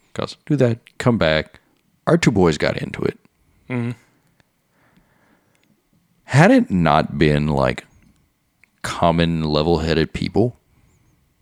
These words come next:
Speaker 1: I could have easily gone on Facebook
Speaker 2: Oh, yeah.
Speaker 1: and posted, "My kid was victimized
Speaker 2: <laughs>
Speaker 1: by another kid who hit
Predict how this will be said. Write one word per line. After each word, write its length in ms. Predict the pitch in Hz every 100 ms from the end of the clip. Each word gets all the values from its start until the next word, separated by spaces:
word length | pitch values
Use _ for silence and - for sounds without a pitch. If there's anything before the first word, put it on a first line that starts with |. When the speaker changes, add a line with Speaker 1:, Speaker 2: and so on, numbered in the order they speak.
| _ _ _ _ _ _ _ _
Speaker 1:
I 80 | 95
could 200 | - 107
have 140 | 87 - _ -
easily 420 | 101 95 110 120
gone 240 | 110 92
on 120 | 101 101
Facebook 580 | - - - - 85 - _ - _ _ _ _ _
Speaker 2:
Oh, 200 | - 110 92
yeah. 160 | 101 - -
Speaker 1:
and 180 | 95 -
posted, 540 | 82 76 - - 73 - _ _ _ _ - _ _ _ _ _ _ _ _ _ _ _ _ _
"My 380 | - 110 104 110
kid 480 | 107 - 110 104 90
was 240 | 95 92
victimized 1120 | - - 101 - 101 90 85 82 82 180 170 170 160 170 175 - 175
Speaker 2:
<laughs> 480 | 170 - 151 -
Speaker 1:
by 220 | - 117 98
another 480 | 87 87 92 98
kid 320 | 95 - 82 78
who 240 | - 90
hit 260 | 76 95